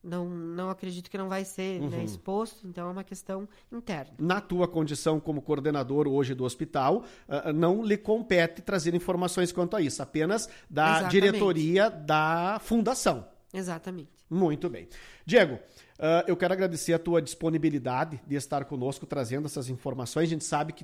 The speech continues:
Speaker 2: daqui a pouco a gente poderia estender muito mais alguns assuntos, mas o tempo, ele nos limita.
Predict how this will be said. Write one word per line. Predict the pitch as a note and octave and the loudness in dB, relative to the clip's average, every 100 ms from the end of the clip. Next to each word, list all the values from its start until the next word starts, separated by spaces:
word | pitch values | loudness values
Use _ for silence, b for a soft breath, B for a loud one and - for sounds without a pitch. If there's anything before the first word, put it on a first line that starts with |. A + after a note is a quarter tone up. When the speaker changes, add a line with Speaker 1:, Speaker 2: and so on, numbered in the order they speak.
| - | -18
Speaker 2:
daqui | D#3 D3+ C#3+ | -6 -4 -2
a | |
pouco | E3 D#3 | -4 -4
a | |
gente | E3 | -4
poderia | E3+ D3 D#3+ | -2 -2 -2
estender | D#3+ D3+ D#3+ | -2 -2 0
muito | D#3 A3 F#3+ | 0 -2 -2
mais | D#3+ D#3 | -4 -4
alguns | C#3+ D3 C3 | -4 -4 -6
assuntos, | B2 F#3+ G3 - B B B | -2 0 0 -2 B B B
mas | D3+ D3 | -4 -4
o | |
tempo, | D3+ E3+ F3+ F3 - | 0 2 4 0 -2
ele | E3 D3+ | 0 2
nos | D3+ C3 | 0 -2
limita. | B2+ A#2+ F3+ G#3+ C3+ | -4 0 0 0 -2